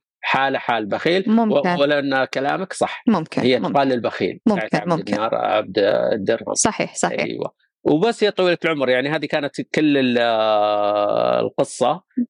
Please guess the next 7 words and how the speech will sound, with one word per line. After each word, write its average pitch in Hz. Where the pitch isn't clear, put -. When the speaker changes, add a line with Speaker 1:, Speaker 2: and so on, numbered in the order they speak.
Speaker 2:
مهم. 226
Speaker 1:
يعني، 202
آه، 113
تجمع 113
ما 107
بين 104
الماديات 101